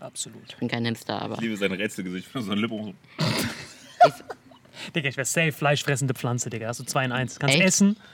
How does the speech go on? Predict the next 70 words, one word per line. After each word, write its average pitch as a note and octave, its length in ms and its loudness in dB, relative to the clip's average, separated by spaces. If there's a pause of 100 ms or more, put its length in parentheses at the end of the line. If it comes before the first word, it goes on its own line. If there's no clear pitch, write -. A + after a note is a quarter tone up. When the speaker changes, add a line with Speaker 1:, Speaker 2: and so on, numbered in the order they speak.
(200)
Speaker 1:
Natürlich, F#3 400 2
Fla-, C3 140 -4
hast C#3 140 0
du D#3 40 2
dich C#3 60 4
mal C#3 80 2
gesehen? B2+ 240 2
Speaker 2:
Hey, C3+ 240 8
Speaker 1:
Fleisch. C3+ 100 8
Speaker 2:
ja, B2+ 60 12
aber C#3+ 100 8
ich C#3+ 140 2
wär C3+ 80 6
ja C3+ 120 6
kein, C3+ 160 2 (320)
ich C3+ 140 -2
meine, C3+ 300 2
du C3+ 120 2
hast C3+ 180 0
ja C3+ 60 4
gesagt, C3 300 0 (320)
eine A#2+ 180 -2
Pflanze. C#3 500 2
Du B2 80 2
meinst, B2+ 220 0
wenn C3+ 200 4
wir B2+ 80 4
eine B2 140 2
Pflanze B2+ 440 0
wären? D#3+ 320 2
Speaker 1:
Ja, - 100 0
Speaker 3:
Wärst - 120 -4
du G3 40 4
eine F#3+ 80 4
Speaker 1:
fleischfressende F#3 300 6
Speaker 3:
Mimose? - 240 6
Speaker 1:
Pflanze. - 80 2
Speaker 2:
Ach C3+ 220 2
so, - 20 4
Digga, A#2+ 220 2
safe A#2+ 340 -2
wär B2 100 2
ich A#2 60 -2
dann A#2 140 0
keine, A#2 380 -2
keine A#2 280 0 (340)
Speaker 1:
Sonnenblume G3+ 220 0 (280)
Speaker 2:
obwohl, - 40 0
Speaker 1:
zu D#3 100 4
Speaker 2:
doch, E3+ 60 4
Speaker 1:
spät, - 140 4
Speaker 2:
dann A3+ 140 10
wär D3+ 100 4
Speaker 1:
du C#3+ 60 0
kannst A3+ 180 4
dich - 100 -2
mal D#3+ 120 4
Speaker 2:
ich, - 60 0
ja, D3 80 4
gut, D3+ 100 0
Speaker 1:
zurückziehen. E3 280 2
Speaker 2:
doch, - 60 -10
doch, E3+ 100 0
ich D#3+ 60 -4
wär D#3 100 0
eine D3+ 220 2
Speaker 1:
Diese - 60 2
Speaker 2:
Sonnenblume. - 320 0
Speaker 1:
dreckige F3 420 4
Sonnenblume. E3 600 2